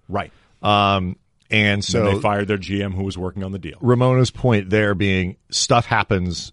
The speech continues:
Speaker 2: You just, you know, you never know how resourceful you, but it doesn't seem like they have a lot of ammunition to get anything good there. Um, and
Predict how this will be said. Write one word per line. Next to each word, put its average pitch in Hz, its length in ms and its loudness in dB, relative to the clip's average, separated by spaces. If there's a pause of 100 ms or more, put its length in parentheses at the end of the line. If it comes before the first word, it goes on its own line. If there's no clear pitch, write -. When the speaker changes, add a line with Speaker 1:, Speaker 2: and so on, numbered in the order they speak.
(100)
Speaker 2:
You 90 340 -4
just, 98 280 -2 (120)
you 95 160 0
know, 78 220 -2 (160)
you 101 180 2
never 104 260 2
know 92 180 0
how 90 160 0
resourceful 87 540 -4
you, 82 80 -6 (300)
but 117 100 0
it - 40 -2
doesn't 175 220 2
seem 151 360 2
like 98 220 0
they 101 100 2
have 101 160 2
a 92 40 -2
lot 95 200 0
of 85 60 0
ammunition 82 640 -2 (240)
to 104 100 0
get 101 320 0
anything 90 540 -2
good 87 240 2
there. 69 280 -8 (480)
Um, 90 560 2 (580)
and 107 440 2